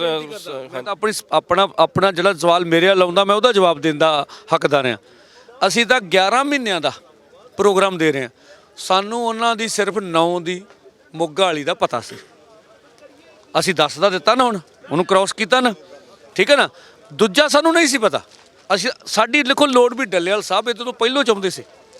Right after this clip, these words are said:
Speaker 1: ਹਾਲਤ ਉਹਨਾਂ ਦੀ ਕ੍ਰਿਟੀਕਲ ਹੈ ਨਾ। ਅਸੀਂ, ਅਸੀਂ ਸਿਰਫ ਇੰਨਾ ਮੰਗਿਆ ਵੀ ਭਾਈ ਪ੍ਰਬੰਧ ਜੋਗਾ ਸਮਾਂ ਲੈ ਲਓ, ਪ੍ਰਬੰਧ ਵੀ ਤਾਂ ਕਰਨੇ ਆ, ਆਖਰ ਇਹ, ਇਹ ਸੜਕ ਚਾਹੀਦੀ ਆ, ਕਿਉਂਕਿ ਸਾ-, ਇੱਥੇ ਤਾਂ ਰੋਜ਼ ਹੀ ਲਾਲਾ ਲਾਲਾ ਹੁੰਦੀ ਤੁਹਾਨੂੰ ਪਤਾ।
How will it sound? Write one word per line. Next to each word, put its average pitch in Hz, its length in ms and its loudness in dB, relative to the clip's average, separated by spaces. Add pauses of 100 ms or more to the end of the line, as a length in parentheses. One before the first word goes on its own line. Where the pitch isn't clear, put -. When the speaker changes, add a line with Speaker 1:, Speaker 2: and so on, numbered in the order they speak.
(720)
Speaker 1:
ਹਾਲਤ 160 200 2
ਉਹਨਾਂ 214 160 0
ਦੀ 277 80 0
ਕ੍ਰਿਟੀਕਲ 269 380 2
ਹੈ 202 60 2
ਨਾ। 160 120 -4 (1000)
ਅਸੀਂ, 285 380 0
ਅਸੀਂ 254 240 -4
ਸਿਰਫ 262 240 0
ਇੰਨਾ 240 240 0
ਮੰਗਿਆ 226 320 0
ਵੀ 277 120 -6
ਭਾਈ 240 200 -2
ਪ੍ਰਬੰਧ 226 460 -4
ਜੋਗਾ 214 280 -4
ਸਮਾਂ 175 280 -2
ਲੈ 143 140 0
ਲਓ, 151 100 -6 (460)
ਪ੍ਰਬੰਧ 180 340 -2
ਵੀ 196 100 -10
ਤਾਂ 240 120 -2
ਕਰਨੇ 185 360 -2
ਆ, 190 80 -4
ਆਖਰ 190 220 -2
ਇਹ, - 300 -6
ਇਹ 165 40 -8
ਸੜਕ - 300 -8
ਚਾਹੀਦੀ 175 400 0
ਆ, 160 60 -8 (560)
ਕਿਉਂਕਿ 170 200 -4
ਸਾ-, 165 320 0
ਇੱਥੇ 185 200 -2
ਤਾਂ 190 280 0
ਰੋਜ਼ 180 260 0
ਹੀ 220 40 -2
ਲਾਲਾ 175 240 2
ਲਾਲਾ 170 220 2
ਹੁੰਦੀ 160 280 -6
ਤੁਹਾਨੂੰ 156 240 -8
ਪਤਾ। 143 200 -10